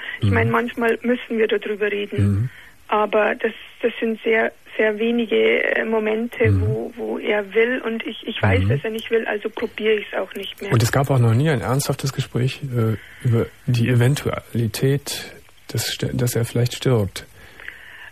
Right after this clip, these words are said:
Speaker 1: Ähm, es g-, gab Ansätze, aber, ähm, er hat mal gesagt,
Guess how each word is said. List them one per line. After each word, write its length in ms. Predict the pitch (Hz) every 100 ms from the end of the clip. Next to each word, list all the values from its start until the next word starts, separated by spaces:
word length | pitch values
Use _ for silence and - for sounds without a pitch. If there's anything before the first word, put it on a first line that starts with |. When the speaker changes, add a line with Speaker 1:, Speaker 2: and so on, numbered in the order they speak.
| -
Speaker 1:
Ähm, 440 | 233 220 220 226 233
es 100 | 247 - -
g-, 100 | - -
gab 280 | 233 -
Ansätze, 960 | 220 220 226 - 226 - - - 196 -
aber, 680 | 208 214 202 220 220 220 220 - - -
ähm, 580 | 233 220 220 226 220 -
er 180 | 247 240
hat 180 | 240 -
mal 200 | 247 240
gesagt, 540 | 247 247 240 254 -